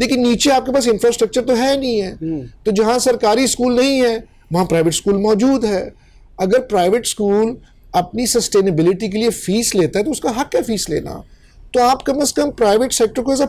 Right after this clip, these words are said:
Speaker 1: partner तो समझे ना उसको। ये मत समझें कि जब आप private sector को माफिया कहते हैं या लुटेरे कहते हैं, ये माँ बाप की मर्ज़ी है कि वो बच्चे की fees पचास हज़ार रुपये देता है या वो पाँच सौ रुपया देता है।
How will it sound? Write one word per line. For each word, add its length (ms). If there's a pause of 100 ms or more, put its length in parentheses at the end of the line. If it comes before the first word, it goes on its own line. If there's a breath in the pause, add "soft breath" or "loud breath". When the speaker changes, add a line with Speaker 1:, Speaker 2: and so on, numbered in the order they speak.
(160)
Speaker 1:
partner 340
तो 320
समझे 320
ना 120
उसको। 540 (380 soft breath)
ये 120
मत 180
समझें 440
कि 80
जब 200
आप 200
private 260
sector 280
को 220
माफिया 380
कहते 360
हैं 100
या 120
लुटेरे 400
कहते 320
हैं, 340 (340 soft breath)
ये 80
माँ 180
बाप 160
की 100
मर्ज़ी 360
है 260 (360 soft breath)
कि 80
वो 100
बच्चे 300
की 140
fees 300
पचास 360
हज़ार 180
रुपये 200
देता 380
है 100
या 140
वो 100
पाँच 280
सौ 100
रुपया 200
देता 380
है। 140